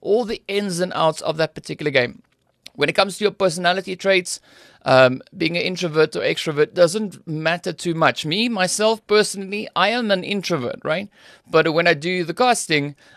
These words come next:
I switch into a more extroverted kind of way of approaching things. You also need to be comfortable with the camera, and you need to be good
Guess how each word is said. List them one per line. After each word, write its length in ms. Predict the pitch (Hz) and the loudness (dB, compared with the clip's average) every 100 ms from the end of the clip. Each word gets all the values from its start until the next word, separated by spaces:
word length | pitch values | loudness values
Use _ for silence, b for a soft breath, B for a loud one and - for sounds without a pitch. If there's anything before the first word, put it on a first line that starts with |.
| b | b
I 100 | 165 | -4
switch 420 | - 185 202 - | -2 -4 -6 -6
into 560 | - 190 196 - 165 156 | -4 -4 -4 -4 -2 -2
a 40 | |
more 260 | 143 151 175 | 0 -2 0
extroverted 960 | 107 185 - 170 156 135 135 - 139 - | 0 0 -2 -4 -2 2 0 -2 -12 -6
kind 260 | 147 135 | -4 -2
of 240 | 127 123 - | -4 -8 -12
way 580 | 160 139 135 147 165 160 | -12 -6 4 6 6 4
of 300 | 139 127 120 _ _ - - | 4 4 0 _ _ -14 -14
approaching 760 | - - 170 175 180 - 170 | -14 -12 -2 0 0 -4 -8
things. 420 | 139 - - - - | -8 -10 -10 -20 -16
You 140 | 139 | -8
also 320 | 147 165 - 175 | -4 -4 -2 -2
need 200 | 160 - | -2 -2
to 100 | 165 | -6
be 80 | 139 | -2
comfortable 580 | 160 165 - 151 151 | -2 -2 -4 -4 -2
with 140 | 139 139 | -2 -4
the 60 | |
camera, 460 | - 165 156 151 139 B B B B | -2 -2 2 2 0 B B B B
and 140 | 151 | -6
you 80 | 151 | -6
need 140 | 208 | -6
to 60 | 214 | -8
be 100 | 202 | -6
good 280 | 160 165 | 0 0